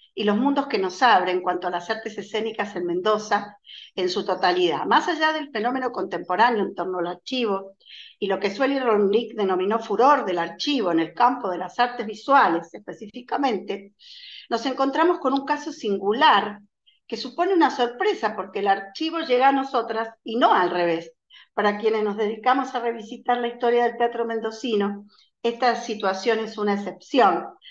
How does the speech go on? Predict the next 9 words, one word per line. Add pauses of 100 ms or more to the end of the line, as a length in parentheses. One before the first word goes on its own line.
(140)
La
regla
suele
ser
la
inexistencia
de
archivos
personales